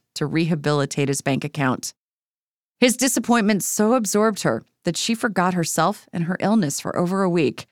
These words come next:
at the end of which she evolved a plan. It looked as though it might cost her her chance for recovery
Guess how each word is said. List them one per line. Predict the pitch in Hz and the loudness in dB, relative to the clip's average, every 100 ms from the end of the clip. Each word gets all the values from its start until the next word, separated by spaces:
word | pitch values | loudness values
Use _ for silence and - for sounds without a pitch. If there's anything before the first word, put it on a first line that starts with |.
| _ _ _ | _ _ _
at | 160 - | -6 -2
the | 143 - | -2 2
end | 202 262 | 2 4
of | 233 | 2
which | 185 180 - - - | 0 0 -8 -12 -12
she | - 262 | -4 -2
evolved | 220 208 190 | 2 0 0
a | 190 | -4
plan. | - 190 170 127 - _ _ _ _ _ _ - | -2 0 0 0 -4 _ _ _ _ _ _ -2
It | 190 | 0
looked | 175 285 - | 2 0 0
as | 330 254 | -2 2
though | 220 208 | 2 4
it | 143 | 2
might | 175 214 - | 2 0 -4
cost | - 220 233 - | -8 -4 -4 -4
her | - 196 190 | -2 -2 -2
her | - 240 | -2 -4
chance | - 220 202 208 | -2 0 0 0
for | - | -2
recovery | 160 143 - 180 202 214 | -2 0 0 0 2 0